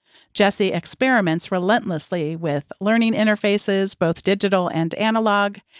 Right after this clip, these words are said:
and his research focuses on higher education pedagogy, critical digital pedagogy, and assessment. He's got a rascal pup, Emily, a clever cat, Loki, and a badass daughter, Hazel.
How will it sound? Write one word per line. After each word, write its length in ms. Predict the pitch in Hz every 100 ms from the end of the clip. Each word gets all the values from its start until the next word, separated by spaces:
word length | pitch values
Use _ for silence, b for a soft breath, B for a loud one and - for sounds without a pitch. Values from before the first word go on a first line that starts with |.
| B
and 120 | 196
his 200 | 196 196
research 400 | 196 202 208 196
focuses 600 | - 185 185 - 180 180 -
on 280 | 175 156 165
higher 320 | - 254 208
education 640 | 175 180 180 170 165 165 165
pedagogy, 720 | 180 185 185 175 170 180 - _ _ -
critical 460 | 285 240 208 190
digital 400 | 185 185 180 175
pedagogy, 760 | - 165 170 160 165 160 160 165 b b b
and 480 | - 165 151 147 160 -
assessment. 720 | 175 165 156 - - - - _ B B B
He's 200 | 208 -
got 200 | 170 156
a 80 | 147
rascal 440 | 147 175 - 247
pup, 320 | - 254 - -
Emily, 560 | 254 233 214 190 226 - b b b
a 100 | 185
clever 460 | - 175 175 208
cat, 540 | 233 - 196 196 - -
Loki, 680 | 220 208 - 165 151 160 - _ _ _
and 420 | 226 226 156 156 -
a 80 | 180
badass 540 | 170 143 160 170 -
daughter, 460 | - 156 151 156 160
Hazel. 500 | - 156 156 156 -